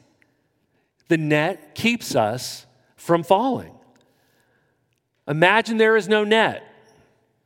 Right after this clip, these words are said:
We would be so nervous, we'd be so distracted, we would be so focused on not falling that we'd be more likely to miss our steps or miss our grips and fall because we'd be worried that there's no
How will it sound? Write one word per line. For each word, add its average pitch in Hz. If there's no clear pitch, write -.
We 202
would 226
be 196
so 214
nervous, 220
we'd 208
be 196
so 214
distracted, 208
we 196
would 196
be 190
so 240
focused 233
on 160
not 240
falling 123
that 190
we'd 220
be 208
more 214
likely 226
to 247
miss 233
our 226
steps 233
or 190
miss 208
our 233
grips 220
and 208
fall -
because 180
we'd 190
be 180
worried 180
that 143
there's 127
no 131